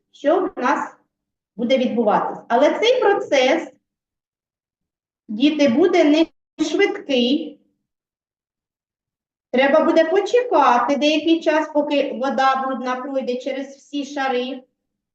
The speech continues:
і профільтрує її. Тому, е, тому треба буде подивитися. Ось дивіться, вже водичка наша пішла.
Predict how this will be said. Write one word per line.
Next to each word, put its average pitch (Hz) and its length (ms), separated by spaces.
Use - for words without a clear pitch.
і 311 200
профільтрує 330 960
її. 185 540
Тому, 220 320
е, 214 240
тому 285 260
треба 285 400
буде 262 440
подивитися. 262 760
Ось - 140
дивіться, 262 400
вже 262 160
водичка 247 500
наша 220 400
пішла. 214 800